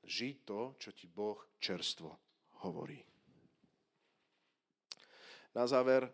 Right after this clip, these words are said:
v Jánovi pätnásť, štrnásť, sedemnásť sa píše, Ježiš hovorí: „Vy ste moji priatelia,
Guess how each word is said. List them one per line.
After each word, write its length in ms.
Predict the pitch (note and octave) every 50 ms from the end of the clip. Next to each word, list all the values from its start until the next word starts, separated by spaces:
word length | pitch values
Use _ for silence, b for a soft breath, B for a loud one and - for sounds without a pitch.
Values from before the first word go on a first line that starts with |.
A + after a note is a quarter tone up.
| - G#2
v 80 | A2 A2
Jánovi 320 | G#2 A#2+ B2+ A#2+ A#2+ A2+
pätnásť, 640 | - B2+ B2 A#2+ - C3 A#2+ A#2 A#2 - - - -
štrnásť, 560 | - - - - A#2+ A2+ A#2+ A#2 A2 - -
sedemnásť 360 | A2+ A#2 A#2 A2+ G#2+ A2 - -
sa 80 | G#2+ -
píše, 320 | - G2+ F2+ - - - - B B B B B B B B B B B B B B B
Ježiš 320 | G#2+ A2+ A2 A#2 G#2+ A2+
hovorí: 400 | G#2+ G2 G2 F#2+ F2+ F2+ F2 - B B B B B B B B B B B B _
„Vy 400 | F2 F2+ F#2 F2 F#2 G2 C3 F3+
ste 240 | F#3+ - - - G3+
moji 240 | F#3 F3+ F3 F3 D#3+
priatelia, 640 | - - C3+ C3+ C3+ C3+ - A#2+ G#2+ F#2+ E2 D#2+